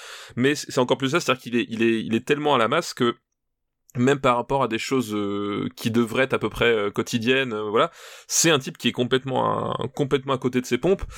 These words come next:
Et le, à côté, il a, il a un, un, un Val Kilmer qui est un, qui est un détective privé avec un flegme, euh, absolument merveilleux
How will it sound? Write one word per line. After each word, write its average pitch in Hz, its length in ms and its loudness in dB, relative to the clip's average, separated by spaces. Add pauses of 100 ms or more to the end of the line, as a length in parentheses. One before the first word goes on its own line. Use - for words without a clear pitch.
(300)
Et 135 140 4
le, 113 260 2
à 113 80 2
côté, 131 240 0
il 135 120 2
a, 110 120 2
il 113 160 0
a 110 80 4
un, - 920 -2
un, 110 240 2
un 101 60 -4
Val 123 180 2
Kilmer 135 320 2 (100)
qui 113 140 -4
est 104 40 4
un, 101 400 -2
qui - 140 -2
est - 20 2
un 110 40 0
détective 123 400 0
privé 135 280 0
avec 107 320 2
un 110 120 2
flegme, 123 400 0
euh, 101 520 0
absolument 113 500 0
merveilleux 120 500 4